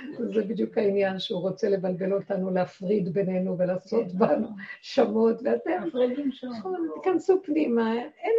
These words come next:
Speaker 1: עולם, אין עולם, זה מתחיל לראות מה שכל הזמן היפת הזה ברור.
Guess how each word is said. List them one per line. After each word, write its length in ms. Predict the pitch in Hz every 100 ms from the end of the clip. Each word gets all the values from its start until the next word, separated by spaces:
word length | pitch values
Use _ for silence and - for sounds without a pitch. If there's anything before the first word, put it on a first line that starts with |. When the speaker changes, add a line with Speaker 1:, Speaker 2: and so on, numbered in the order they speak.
| 427
Speaker 1:
עולם, 340 | 403 370 233
אין 160 | 240 302
עולם, 200 | 233 196
זה 100 | 175
מתחיל 320 | 180 - 220
לראות 280 | 226 220 -
מה 60 |
שכל 480 | 180 - - - 311
הזמן 280 | 294 233 220
היפת 360 | 214 226 -
הזה 180 | 226 185
ברור. 340 | 151 180 151